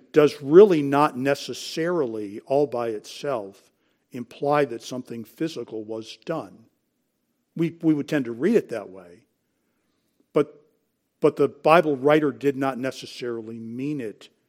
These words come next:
that way. In Genesis twelve eighteen, the same expression is used to describe a lie.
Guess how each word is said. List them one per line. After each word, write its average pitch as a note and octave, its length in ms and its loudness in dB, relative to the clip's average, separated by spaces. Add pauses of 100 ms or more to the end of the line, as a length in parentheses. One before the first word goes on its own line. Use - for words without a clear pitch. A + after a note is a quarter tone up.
(1080)
that G#2+ 380 -8
way. G2+ 260 -16
In C3 220 -4
Genesis E3 540 0
twelve E3 360 4
eighteen, C#3+ 540 -2
the A#2+ 100 -6
same D3 300 -4
expression C3+ 560 -6
is A2 180 -12
used A#2+ 720 -10 (420)
to C3 140 -10
describe A2+ 580 -8
a - 20 0
lie. A#2+ 520 -2